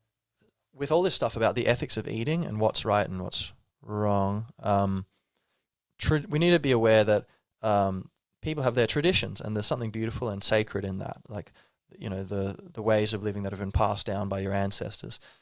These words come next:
And so if, um, if people are vegan or vegetarian, and if they're kind of, like,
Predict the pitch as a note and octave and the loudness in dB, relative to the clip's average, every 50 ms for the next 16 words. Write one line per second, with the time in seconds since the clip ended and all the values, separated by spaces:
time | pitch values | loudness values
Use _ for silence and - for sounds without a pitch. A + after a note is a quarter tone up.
0 | _ _ _ - G#2 G2+ G2+ - - A#2+ A2 G#2 G#2 G2+ G2+ G#2 G2+ G2 - _ | _ _ _ -8 -4 0 2 4 6 6 6 8 6 6 4 2 0 -2 -4 _
1 | _ _ _ _ _ _ _ _ _ _ _ _ _ _ _ - - _ _ - | _ _ _ _ _ _ _ _ _ _ _ _ _ _ _ -20 -20 _ _ -12
2 | A#2+ A2+ - - _ _ _ - - A2+ A2 G#2+ G#2+ G#2+ A2+ A2+ - _ _ _ | -10 -10 -10 -12 _ _ _ 0 2 4 6 6 4 2 -2 -4 -6 _ _ _
3 | _ _ _ _ _ _ _ _ _ _ - C3 B2 - D3 C#3+ C3 B2 A2+ G#2+ | _ _ _ _ _ _ _ _ _ _ -8 -6 0 0 2 2 4 2 4 4
4 | B2+ C3 B2 C3 A#2+ A2+ G#2+ A2 - - - - A#2+ A2 A2 A2+ A#2 A2+ A2 - | 4 4 4 4 2 4 2 2 0 0 0 4 4 6 6 4 4 2 0 -4
5 | - - A2 G#2+ G#2+ G#2 - - G#2+ G2+ - - G#2+ G#2 G2 F#2+ - G2+ G2 F#2+ | -4 -2 -2 0 0 0 0 0 -2 0 2 2 2 2 0 -2 -2 -4 -4 -4
6 | - - - | -4 -8 -14